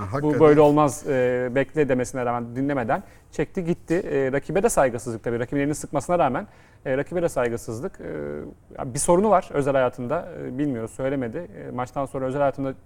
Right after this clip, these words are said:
Speaker 1: çok çalkantılı dönemlerden geçiyorum dedi.
Speaker 2: Açıklamalarından bir şey okuyayım hızlıca.
Speaker 1: Oku.
Speaker 2: "Bugün
Speaker 1: Hı.
Speaker 2: korta çıkmamalıydım. Son birkaç hafta özel hayatım açısından çok stresli geçti."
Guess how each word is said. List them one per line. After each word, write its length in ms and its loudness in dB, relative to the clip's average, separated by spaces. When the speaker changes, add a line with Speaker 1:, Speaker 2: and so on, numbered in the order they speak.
Speaker 1:
çok 140 -10
çalkantılı 460 -2
dönemlerden 500 -2
geçiyorum 420 -4
dedi. 80 -4
Speaker 2:
Açıklamalarından 840 2
bir 60 -4
şey 180 -4
okuyayım 400 -6
hızlıca. 200 -4
Speaker 1:
Oku. 120 -6
Speaker 2:
"Bugün 160 0
Speaker 1:
Hı. 60 0
Speaker 2:
korta 300 4
çıkmamalıydım. 720 0
Son 260 0
birkaç 380 2
hafta 260 0
özel 240 4
hayatım 300 2
açısından 340 -6
çok 260 -2
stresli 380 -4
geçti." 380 -10